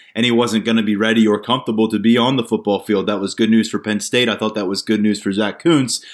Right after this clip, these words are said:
And it was also the reason why when Nick Bowers goes off to the N F L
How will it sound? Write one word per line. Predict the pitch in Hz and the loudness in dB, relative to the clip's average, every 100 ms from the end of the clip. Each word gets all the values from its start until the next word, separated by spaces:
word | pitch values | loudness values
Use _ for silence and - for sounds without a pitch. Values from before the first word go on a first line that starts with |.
| - - | -20 -10
And | 123 | -4
it | 131 | -2
was | 117 | 0
also | 127 123 120 | 0 0 0
the | 113 | 2
reason | 113 156 139 117 | 4 2 2 2
why | 113 113 | 2 2
when | 110 | 2
Nick | 117 117 | 0 0
Bowers | 113 117 120 117 107 - - 101 | -2 0 2 2 2 -4 -8 -4
goes | 120 113 | 0 2
off | 113 110 | 2 -2
to | - | -4
the | 107 107 | -2 0
N | 104 | 0
F | 98 135 | -2 0
L | 147 139 120 | 2 2 -2